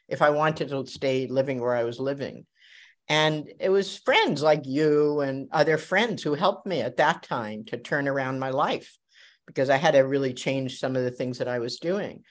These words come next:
And so I guess that's where I belong, you know, in that community of friends,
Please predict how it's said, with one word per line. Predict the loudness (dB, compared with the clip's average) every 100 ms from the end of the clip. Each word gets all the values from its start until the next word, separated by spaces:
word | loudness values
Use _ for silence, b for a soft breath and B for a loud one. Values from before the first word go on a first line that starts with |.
| b b b b -2
And | 0 0 -4
so | 2 8 8 8
I | 6
guess | 4 0 2
that's | 2 2 -2
where | -2 0
I | -2
belong, | -4 -6 -8 -12 -14
you | -12
know, | -10 -10
in | -8 -2
that | -2 -2 -4
community | -4 0 0 0 0 -2
of | -4 -4
friends, | -2 -2 -6 -14 -20